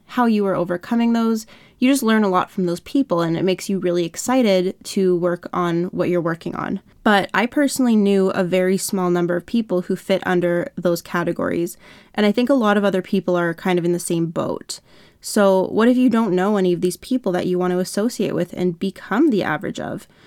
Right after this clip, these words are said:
whether that's through asking for advice or just hearing their own stories? Personally, I like to talk about these things over brunch. <laughs> It's like a life coaching session for me or therapy or something.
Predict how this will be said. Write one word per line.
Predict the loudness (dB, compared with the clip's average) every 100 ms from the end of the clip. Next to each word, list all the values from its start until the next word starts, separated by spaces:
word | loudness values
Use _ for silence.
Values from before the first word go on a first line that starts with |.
| -20 -2
whether | 0 2
that's | 0 -2 -2
through | -4 -2
asking | -2 -4 -6 -6
for | -6 -8
advice | -6 0 2 2 0 -2
or | -4
just | -2 -4
hearing | -2 0 2
their | 0
own | -2 -4
stories? | -4 -2 -2 -2 -6 -10 -18 _ _ _ _ _ _ _ _ _ _ _ _
Personally, | 2 4 2 2
I | 2
like | 2 0
to | 0
talk | 0 0
about | -2 0
these | -4
things | -2 0 0 -2
over | -4 -2 -2 -4
brunch. | -4 -2 0 -2 -2 -4 -4 0 0 0
<laughs> |
It's | -6 -2
like | 0 2 0 -6 -20 -20 -4
a | 0
life | 2 2 0
coaching | -2 0 -2
session | -2 -4 -4 -6
for | -4 -2
me | -2
or | -4
therapy | -4 0 2 2 0
or | -4
something. | -4 -8 -6 -4 -4